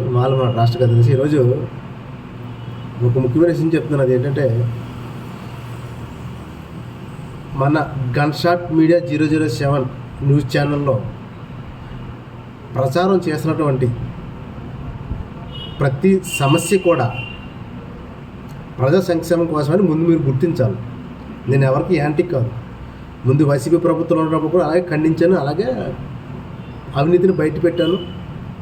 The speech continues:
తప్పుని ఖండించాం. అదేవిధంగా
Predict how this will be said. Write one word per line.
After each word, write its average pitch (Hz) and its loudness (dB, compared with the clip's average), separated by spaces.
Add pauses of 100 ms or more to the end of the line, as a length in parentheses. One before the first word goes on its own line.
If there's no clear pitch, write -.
(460)
తప్పుని 170 2
ఖండించాం. 160 0 (420)
అదేవిధంగా 170 6